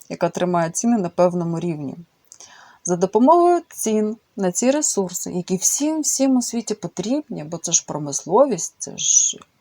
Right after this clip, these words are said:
енергетика, опалення, забезпечення життєдіяльності, вони здійснюють вплив на світ, на економіку через ціни, через економіку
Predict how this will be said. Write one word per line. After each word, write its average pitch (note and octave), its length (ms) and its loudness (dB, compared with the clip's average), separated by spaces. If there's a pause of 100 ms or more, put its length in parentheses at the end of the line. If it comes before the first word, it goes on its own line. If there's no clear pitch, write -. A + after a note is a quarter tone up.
(140)
енергетика, E3+ 640 -4
опалення, A3+ 680 2
забезпечення E3+ 800 -2
життєдіяльності, D#3+ 1080 0 (800)
вони E3 200 -2
здійснюють C#4 680 0
вплив G3 520 -2 (540)
на F3 120 -4
світ, - 540 -4 (720)
на D#3+ 300 -4
економіку G#3+ 760 -6 (140)
через C4+ 340 -2
ціни, A#3+ 440 -4 (280)
через B3 280 -2
економіку C#4+ 640 -2